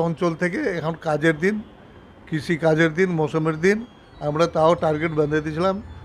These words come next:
যে পার অঞ্চল থেকে পাঁচশো করে দশটা অঞ্চল আছে, আমরা পাঁচ হাজারের টার্গেট করে নিয়ে চলছি। আমার মনে হয় যে টার্গেট আমাদের ফুলফিল হয়ে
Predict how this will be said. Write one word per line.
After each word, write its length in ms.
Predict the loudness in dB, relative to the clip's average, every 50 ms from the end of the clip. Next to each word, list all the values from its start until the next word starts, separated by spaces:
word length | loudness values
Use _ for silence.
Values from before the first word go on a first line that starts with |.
| -12 -12
যে 60 | -8
পার 260 | -2 2 2 4 4
অঞ্চল 300 | 4 4 4 2 0 0 2
থেকে 200 | -2 -2 0 -2
পাঁচশো 360 | -2 0 -2 -2 0 0 -2 -2
করে 180 | 0 -2 -2 0
দশটা 340 | 0 -2 -2 -2 -4 -4 -4 -4
অঞ্চল 200 | -2 -2 0 0 0 0
আছে, 160 | 0 -2 -4 -6 -6 -8 -16 -20 -20 -20 -10 -4
আমরা 260 | -2 2 4 4 4
পাঁচ 240 | 4 4 2 2 2 2
হাজারের 360 | 2 2 4 4 2 2 0 0 0
টার্গেট 300 | 0 0 2 0 -2 -2 0
করে 140 | 0 0 2
নিয়ে 220 | 2 2 0 0 2 2
চলছি। 260 | 0 0 0 0 -2 -2 -2 -2 -10 -20 -20 -14 -8
আমার 280 | -4 -2 0 0 0
মনে 200 | 0 2 2 4 4 4
হয় 160 | 4 4 2 -4 -10 -20 -20 -20 -8 -2
যে 120 | 0 0
টার্গেট 400 | 2 4 2 2 4 2 2 2
আমাদের 380 | 2 2 2 2 4 2 2 2 0 -8 -18 -20 -20 -20 -20 -20 -20 -16 -14 -14 -16 -16 -16 -8 0
ফুলফিল 380 | 0 0 2 4 4 4 6
হয়ে 340 | 6 6 8 6 6 4 2